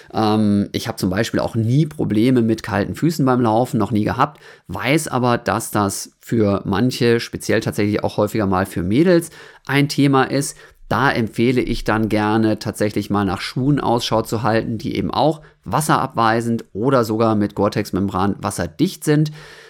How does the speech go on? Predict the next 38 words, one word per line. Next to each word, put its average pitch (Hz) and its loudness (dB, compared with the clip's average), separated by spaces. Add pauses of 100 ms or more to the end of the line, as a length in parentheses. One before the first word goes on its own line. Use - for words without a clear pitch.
(120)
Ähm, 117 2 (340)
ich 151 0
finde 131 0
die 120 0 (120)
oft - -4
so 113 0
vom 98 -4
Tragekomfort 139 -2
nicht 139 -2
ganz 123 -2
so 127 -2
schön. 123 0
Die 104 -2
sind 107 -2
einfach 98 -4
nicht 101 -2
so 90 -2
leicht, 123 0
nicht 110 -2
so 104 0
flexibel, 143 -2
eben 107 -4
auch - -6 (240)
ein 95 -4
bisschen 120 -2
weniger 104 0
atmungsaktiv. 135 -2 (720)
Wenn 107 -4
ich 170 2
in 180 4
eine 151 2
Pfütze 156 -2
latsche 131 0
und 113 -4
krieg 127 -6
dann 110 0
nasse 98 0
Füße, 156 2